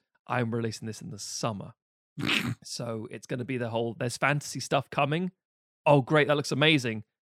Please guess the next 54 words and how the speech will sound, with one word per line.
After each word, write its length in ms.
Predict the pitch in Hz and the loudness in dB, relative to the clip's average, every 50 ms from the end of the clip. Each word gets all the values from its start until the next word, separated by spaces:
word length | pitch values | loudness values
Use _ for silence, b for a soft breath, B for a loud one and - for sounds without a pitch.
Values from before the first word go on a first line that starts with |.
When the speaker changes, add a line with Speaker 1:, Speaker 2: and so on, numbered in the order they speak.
| _ - | _ -2
Speaker 1:
Do 60 | 135 | 2
you 0 | |
Speaker 2:
It's 40 | 147 | 4
Speaker 1:
wanna 40 | |
Speaker 2:
all 40 | 143 156 | 6 6
Speaker 1:
watch 40 | 131 | 4
this 120 | 151 143 143 | 4 2 4
dragon 260 | 180 185 180 135 139 | 6 6 8 6 4
Speaker 2:
whet 80 | 123 - | 2 4
the 60 | - | 6
Speaker 1:
film?" 80 | 143 151 | 8 8
Speaker 2:
appetite 460 | 151 147 151 139 143 143 160 160 - | 8 6 4 4 4 4 4 4 4
of 60 | 120 | 2
the 60 | 123 | 0
kids. 420 | 123 - 147 139 147 151 139 123 - | 0 2 2 2 2 0 -2 -4 0
Speaker 1:
Yeah, 280 | 156 165 151 139 131 117 | 4 6 6 6 6 4
let's, 240 | 139 160 147 - - - | 2 0 0 0 0 0
let's 180 | 151 139 - - | 0 0 2 -2
get 160 | - 170 - | -4 -2 0
this. 220 | 175 175 131 - | 0 -2 -2 -2
And 160 | 143 131 131 | -6 -6 -2
also, 200 | 160 185 156 123 | 0 0 0 0
there's 120 | - 135 131 | 0 0 2
no 100 | 147 135 | 2 2
dragons 440 | 120 147 139 131 117 117 113 113 113 | 6 6 4 6 4 0 -4 -4 -4
in, 200 | 117 113 113 110 | -4 -6 -6 -6
in, 260 | 107 117 110 110 113 | -6 -6 -6 -8 -8
uh, 220 | 110 110 110 107 107 _ _ _ _ _ _ _ _ _ - | -8 -8 -8 -10 -12 _ _ _ _ _ _ _ _ _ -4
Harry 180 | 127 127 127 113 | -2 -2 -2 -2
Potter 360 | - 120 113 _ _ 117 110 104 | -6 -10 -12 _ _ -14 -14 -10
or, 400 | - 113 113 110 107 107 107 110 | -8 -6 -6 -6 -6 -6 -6 -4
uh, 180 | 107 107 107 107 _ _ _ _ _ _ _ _ | -4 -4 -6 -8 _ _ _ _ _ _ _ _
uh, 280 | 123 110 107 107 107 110 | -10 -8 -8 -8 -8 -8
Lord 240 | 110 113 113 113 110 | -8 -8 -6 -6 -6
of 40 | 110 | -6
the 40 | 107 104 | -6 -6
Rings 240 | 113 113 110 110 - | -6 -6 -6 -8 -6
at 160 | - 131 - _ | -8 -8 -8 _
that 180 | 190 - - | -6 -6 -6
point. 360 | - - 185 143 - _ - _ _ _ _ _ _ _ _ _ | -4 -6 -6 -6 -6 _ -18 _ _ _ _ _ _ _ _ _
Speaker 2:
Mm. 240 | 131 123 131 135 135 | -8 -6 -4 -2 0
Speaker 1:
Um, 280 | 131 123 120 120 120 - _ | 2 2 2 2 0 -4 _
so 200 | - - 151 143 | -4 2 2 2
that's 220 | 123 143 147 - | 4 2 0 2
my, 140 | 165 160 156 | 2 2 2
that's 140 | 139 165 - | 2 0 2
my 100 | 185 180 | 2 4
logic 200 | 170 160 143 135 | 4 4 2 2
at 60 | 135 120 | -2 -4
that 120 | 117 - | -4 -8
point. 160 | - - - _ _ _ _ - | -8 -14 -14 _ _ _ _ 4
Now, 240 | 156 151 131 123 _ _ _ _ _ _ _ _ | 6 6 6 4 _ _ _ _ _ _ _ _
my 320 | 147 143 147 156 175 196 | 0 6 8 8 10 8
director, 640 | 208 156 175 185 170 170 165 - - _ - 117 - | 8 8 6 6 8 8 6 6 4 _ -8 -8 -8